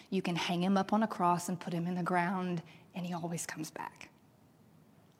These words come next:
You can shove him off today and put him away from you,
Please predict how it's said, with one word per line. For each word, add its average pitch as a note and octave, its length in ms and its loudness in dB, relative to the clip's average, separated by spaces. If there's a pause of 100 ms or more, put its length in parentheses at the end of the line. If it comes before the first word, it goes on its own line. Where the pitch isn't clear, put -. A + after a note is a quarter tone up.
(500)
You F3 100 0
can F#3 120 -2
shove F3+ 260 2
him G3+ 140 4
off G3 180 2
today F3 520 2
and E3 140 -8
put F3 120 -4
him F3+ 140 2
away F#3 240 4
from G3 280 -2
you, G#3 200 2